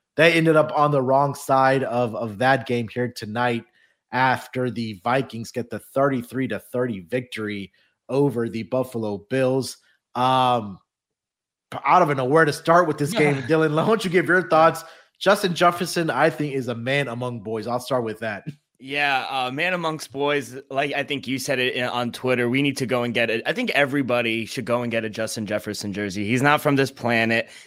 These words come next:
Speaker 2: Ten catches for a hundred ninety-three yards. That one catch, I, I, I'm, I don't even have words. I don't even know how we grabbed it, to be honest.
Speaker 1: Yeah.
Speaker 2: I, I think he stole it out of the air, but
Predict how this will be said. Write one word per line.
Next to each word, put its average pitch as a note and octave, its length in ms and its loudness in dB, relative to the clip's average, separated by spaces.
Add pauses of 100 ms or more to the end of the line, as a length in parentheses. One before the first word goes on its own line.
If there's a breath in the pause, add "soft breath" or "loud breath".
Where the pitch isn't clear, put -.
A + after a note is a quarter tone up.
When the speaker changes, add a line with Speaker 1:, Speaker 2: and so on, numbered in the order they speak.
Speaker 2:
Ten F3 380 2
catches C3+ 400 0
for B2+ 140 0
a A#2+ 60 2
hundred B2 300 -2
ninety-three A#2 580 -4
yards. A2 540 -2 (300 loud breath)
That D3 240 2
one C3 260 -4
catch, A2+ 560 -8 (760)
I, A#2+ 460 -4
I, B2 140 0
I'm, D3+ 180 -6
I D3+ 160 2
don't D3+ 200 2
even B2 160 -6
have A2+ 260 -6
words. A2 320 -8
I B2 80 0
don't D3+ 140 2
even C3 180 -2
know B2 100 0
how A#2+ 160 0
we A#2 160 -4
grabbed G#2 460 -4
it, G#2+ 140 -14
to G#2+ 100 -18
be G#2 160 -8
honest. G#2 420 -4
Speaker 1:
Yeah. A#2 60 -2 (200)
Speaker 2:
I, D3+ 60 0
I D#3 60 4
think A3 200 2
he F3 100 -2
stole D#3 340 4
it B2+ 80 2
out A#2+ 160 4
of G#2+ 80 -4
the G2+ 180 -4
air, G#2+ 240 -2
but A2+ 360 -4